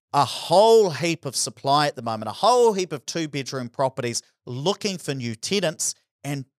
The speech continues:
maybe not a lot of demand in New Lynn. Actually, that's not what I'm seeing. There's currently thirty-seven two-bedroom properties available in New Lynn. And in total, I'll just get you the numbers now,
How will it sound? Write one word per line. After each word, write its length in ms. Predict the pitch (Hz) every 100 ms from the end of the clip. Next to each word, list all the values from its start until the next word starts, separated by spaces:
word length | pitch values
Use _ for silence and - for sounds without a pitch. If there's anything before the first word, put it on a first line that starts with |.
| _
maybe 220 | 123 139 127
not 180 | 127
a 60 | 123
lot 180 | 123 120
of 100 | -
demand 440 | 120 117 139 156
in 80 | 135
New 160 | 131 147
Lynn. 140 | 190
Actually, 320 | 208 226 - 220
that's 200 | - 247
not 120 | 262
what 100 | 233
I'm 120 | 156
seeing. 360 | - 156 202 - _ -
There's 140 | 202
currently 420 | - 247 247 214
thirty-seven 880 | - - 190 202 185 165 - 156 139
two-bedroom 640 | - 151 131 139 - 143
properties 520 | - 139 - 131 127 - _ -
available 640 | 131 135 147 143 139 131 -
in 180 | 147 139
New 200 | 127 123
Lynn. 320 | 147 196 220 - _ _
And 320 | 180 190 196 190 -
in 200 | 185 175 -
total, 720 | - 226 233 220 131 180 -
I'll 140 | 165
just 380 | 156 233 240 -
get 160 | 190 160
you 100 | 143
the 220 | 135 135
numbers 520 | 131 127 131 120 -
now, 380 | 170 180 175